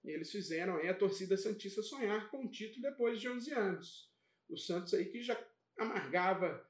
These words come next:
aí onze anos de jejum de títulos, o último tinha sido o Paulista de oitenta e quatro.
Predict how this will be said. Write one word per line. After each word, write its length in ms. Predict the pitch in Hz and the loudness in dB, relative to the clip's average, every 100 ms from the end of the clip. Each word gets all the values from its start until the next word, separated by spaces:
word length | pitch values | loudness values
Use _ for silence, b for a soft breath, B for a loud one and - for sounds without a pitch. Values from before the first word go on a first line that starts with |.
| _ _ _ - | _ _ _ -12
aí 240 | - 160 165 | -4 0 2
onze 280 | 180 170 156 | 2 2 0
anos 280 | 170 165 | 0 -2
de 100 | - | -4
jejum 420 | - 175 170 156 160 | -2 -2 -2 -4 -8
de 100 | 196 | -10
títulos, 640 | - 202 220 220 - - | -2 -2 -2 -8 -8 -2
o 80 | 202 170 | -2 -2
último 360 | 196 220 220 | -4 -4 -6
tinha 160 | 220 208 | 0 0
sido 260 | 202 202 214 | 0 -6 -4
o 60 | |
Paulista 520 | 214 180 170 196 202 | 0 0 0 0 2
de 80 | 196 | 6
oitenta 300 | 196 196 202 | 6 4 2
e 100 | 220 | 2
quatro. 360 | - 135 - | 2 -2 -4